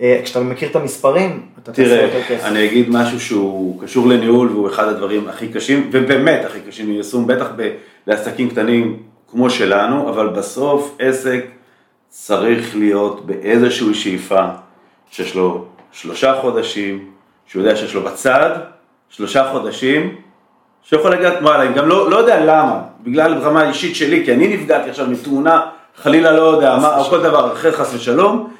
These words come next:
Speaker 2: אני יודע שיש לי שלושה חודשים קדימה." להגיע לזה ב-, ב-, במדינה שלנו זה מאוד, מאוד, מאוד, מאוד קשה.
Speaker 1: אז תרשה לי פה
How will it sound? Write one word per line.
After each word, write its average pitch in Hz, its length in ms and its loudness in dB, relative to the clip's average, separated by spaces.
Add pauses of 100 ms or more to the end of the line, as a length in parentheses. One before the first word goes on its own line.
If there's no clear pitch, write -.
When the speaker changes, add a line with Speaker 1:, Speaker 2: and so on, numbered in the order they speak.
(120)
Speaker 2:
אני 139 140 4
יודע 180 180 2
שיש - 180 -6
לי 156 60 -10
שלושה 156 340 0
חודשים 143 400 -2
קדימה." 104 320 -2 (580)
להגיע 107 520 2
לזה 101 180 4
ב-, 101 100 0
ב-, 95 400 -2
במדינה 92 520 -4
שלנו 165 340 2
זה 120 140 -2
מאוד, 123 420 2
מאוד, 117 360 2
מאוד, 113 220 -4
מאוד 113 220 -8
קשה. 104 460 -2 (280)
Speaker 1:
אז 143 260 -4 (140)
תרשה 156 420 2
לי 214 180 0
פה 226 220 4